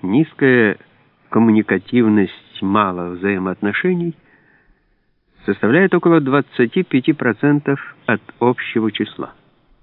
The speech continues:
Эти супруги взаимодействуют редко, а когда они вынуждены вступить в контакт, то часто заканчивают скандалом.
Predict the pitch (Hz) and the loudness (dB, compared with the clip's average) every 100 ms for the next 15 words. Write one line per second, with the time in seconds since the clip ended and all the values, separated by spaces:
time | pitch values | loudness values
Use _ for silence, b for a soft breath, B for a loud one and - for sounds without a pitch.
0 | - B B B B B B - 170 151 | -20 B B B B B B 0 0 0
1 | 117 120 117 110 95 101 101 98 90 98 | -2 0 2 2 2 2 2 0 0 0
2 | 87 - 90 85 76 - 92 135 160 - | -2 -6 -4 -2 -4 -8 -2 -2 -2 -2
3 | 160 147 - 107 101 117 113 113 123 117 | 0 0 -4 -4 0 2 2 4 4 2
4 | 104 101 101 92 - - 101 104 92 - | 2 0 0 -2 -6 -6 -4 -2 -4 -8
5 | - 87 82 165 196 - _ _ _ - | -6 -4 -2 -2 -2 -6 _ _ _ -4
6 | 110 180 190 - 131 117 131 147 143 135 | -2 -2 -2 -2 0 0 0 0 0 0
7 | 127 113 - 117 117 90 85 76 | 0 -2 -6 -4 -2 -4 -10 -14